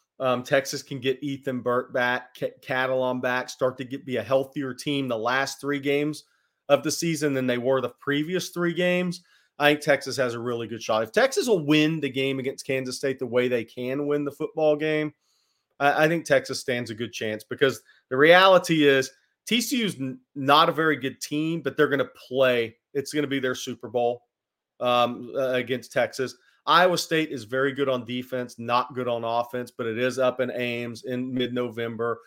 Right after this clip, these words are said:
The weather could be a factor. Uh, Texas Tech i-, is okay, but you don't know who's gonna be at quarterback, uh, by that time for them. Uh, but if Texas can get past this game and win it physically against the,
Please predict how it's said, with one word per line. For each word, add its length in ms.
The 60
weather 360
could 160
be 100
a 40
factor. 680
Uh, 180
Texas 400
Tech 260
i-, 140
is 180
okay, 440
but 180
you 100
don't 140
know 100
who's 180
gonna 120
be 100
at 80
quarterback, 600
uh, 120
by 220
that 240
time 280
for 140
them. 380
Uh, 140
but 120
if 120
Texas 380
can 240
get 240
past 320
this 180
game 340
and 220
win 160
it 180
physically 840
against 340
the, 140